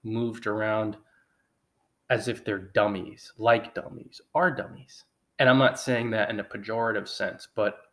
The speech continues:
you look at, like, a dummy, a mannequin I'm talking about, how someone working at a store moves the mannequin around, and the mannequin's just like, right? You and I,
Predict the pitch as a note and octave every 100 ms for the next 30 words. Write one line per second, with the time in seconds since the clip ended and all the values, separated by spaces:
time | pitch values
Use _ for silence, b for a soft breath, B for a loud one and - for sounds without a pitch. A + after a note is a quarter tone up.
0 | - A2 A2 G#2+ A2+ G#2 G#2+ - A2+ G#2
1 | F#2 F#2 A2 B2 G#2+ F2 F2 - _ G2+
2 | - F#2 - F#2+ F#2 F2+ - - B B
3 | B B _ _ _ _ - B2 - -
4 | B2+ B2 A#2 A2 A#2 A2+ A#2+ A2 G#2 -
5 | - B2+ G#2+ G#2 G#2+ G#2+ G2+ - G2+ G#2
6 | G#2 G2 - G#2 F#2+ F#2+ F#2 E2+ - _
7 | _ _ _ _ - G#2+ G2+ G#2 G2 G#2
8 | G2 F#2 F#2+ F#2 - _ _ _ _ _
9 | _ _ _ _ _ _ A#2 A#2 - -
10 | _ b b b b b b b b _
11 | _ _ _ _ _ _ _ _ _ _
12 | _ _ _ _ _ - B2 B2 D3+ E3
13 | C3 C3+ B2+ - A#2+ A#2+ G#2+